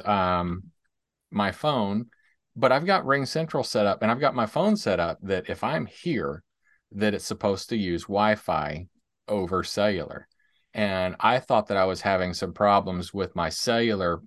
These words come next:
You know, you know how sometimes it'll tr-, negotiate between wireless and cellular. And sometimes I think that it gets wonky.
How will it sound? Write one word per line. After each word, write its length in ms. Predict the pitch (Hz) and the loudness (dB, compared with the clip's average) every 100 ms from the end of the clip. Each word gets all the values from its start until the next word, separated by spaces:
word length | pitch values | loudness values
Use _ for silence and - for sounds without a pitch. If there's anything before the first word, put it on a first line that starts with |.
| _ _ _ | _ _ _
You 100 | 143 | 0
know, 160 | 147 135 | 0 2
you 100 | 202 | 2
know 60 | |
how 80 | 196 | 2
sometimes 440 | - 165 147 139 123 | 2 0 0 2 2
it'll 260 | 107 95 95 | 0 -2 -6
tr-, 160 | - - | -10 -2
negotiate 640 | 117 107 107 - 82 78 | 0 2 0 -2 -8 -8
between 360 | 90 - 98 90 | -10 -6 -6 0
wireless 540 | 90 90 87 87 80 | 4 4 4 0 -4
and 140 | 87 76 | -6 -2
cellular. 580 | 90 80 67 55 - - - | 0 0 -2 -12 -16 -20 -6
And 340 | 92 85 85 - _ | -6 -6 -10 -18 _
sometimes 480 | - 147 135 127 113 | -2 -2 2 2 2
I 80 | 101 | 0
think 260 | - 107 | 0 -2
that 160 | 104 95 | 0 -2
it 120 | 90 | -2
gets 180 | 92 90 | -4 -6
wonky. 640 | 92 90 92 85 82 80 | 0 0 0 -4 -10 -12